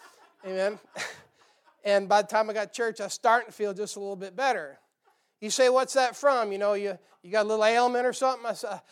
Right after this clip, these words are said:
"It's just anticipate all this stuff we have gone for a week, and praise the Lord, I had a good time," amen. I down over there in West Tennessee, it was sixty-five degrees. <laughs> Hated to come back to Michigan, but this is my home, you know. And come back, and, uh, you know, we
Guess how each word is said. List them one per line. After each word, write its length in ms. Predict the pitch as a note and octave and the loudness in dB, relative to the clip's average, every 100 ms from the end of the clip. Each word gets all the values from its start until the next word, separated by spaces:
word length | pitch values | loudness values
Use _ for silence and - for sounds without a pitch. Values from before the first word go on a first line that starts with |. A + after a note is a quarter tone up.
| _ | _
"It's 160 | - C4+ | -6 -4
just 180 | E4 E4 | -2 4
anticipate 600 | C#4+ C4 D4 D4+ B3+ A3 | 4 4 -4 -6 -6 -2
all 240 | A3 B3 | 2 2
this 160 | B3 A3 | 0 -6
stuff 340 | - B3+ B3+ | -2 -2 -2
we 140 | A#3 A3 | -6 -6
have 320 | G#3 F3+ F#3 | -6 -8 -2
gone 260 | A3+ A#3+ | 0 0
for 120 | A#3 A3+ | -2 -6
a 40 | |
week, 320 | G#3+ B3 A#3+ | -4 -6 -10
and 400 | G#3 F#3 F3 E3 | -12 -12 -14 -12
praise 240 | - A3+ G3 | -6 -4 -2
the 60 | |
Lord, 160 | A3 G#3+ | -2 -2
I 20 | |
had 80 | G#3 | -2
a 40 | |
good 240 | F3+ A#3 - | -4 -6 -2
time," 360 | A#3+ A3 A#3 | -2 0 0
amen. 480 | A3 G#3+ G#3+ A3+ G#3+ - _ _ | -2 -2 -2 -4 -6 -14 _ _
I 60 | F#3+ | -6
down 320 | F#3+ G#3+ G#3+ | 2 4 4
over 180 | G#3+ G#3 | 0 -2
there 200 | G#3 G#3+ | 0 -2
in 240 | G3 F3+ | -4 -8
West 320 | F#3 A3 G#3+ - | -2 0 0 -4
Tennessee, 500 | B3 A#3 - A#3+ A3+ | -4 -2 -6 -6 -6
it 40 | |
was 100 | G3+ | -8
sixty-five 640 | - A#3 - A3+ A#3 A3+ | -10 -10 -12 -4 -2 -2
degrees. 340 | G3+ G3 A#3+ A#3+ | -4 -8 -8 -2
<laughs> 40 | |
Hated 280 | A#3+ C4 A#3 | 0 0 -2
to 60 | G#3+ | -6
come 240 | A3 G#3+ | -4 -2
back 260 | G#3 G#3 F#3+ | -2 -6 -8
to 60 | |
Michigan, 440 | G3 A#3 - F#3 E3+ | -8 -8 -8 -16 -18
but 120 | D#3 | -18
this 140 | F3+ | -20
is 60 | F#3+ | -16
my 120 | F#3 | -8
home, 300 | F#3 B3+ A#3+ | -4 -4 -4
you 60 | G3 | -6
know. 280 | G#3 B3+ - _ _ _ - | -4 -4 -6 _ _ _ -2
And 240 | A3 G#3+ | 0 2
come 220 | A#3+ A#3+ | 0 0
back, 400 | A3 A3+ B3 A#3 | 0 0 0 -4
and, 200 | A3 G#3 | -8 -8
uh, 160 | G3+ F#3+ | -8 -8
you 140 | G3 G3 | -10 -8
know, 180 | G3 | -8
we 180 | F#3+ F#3 | -8 -12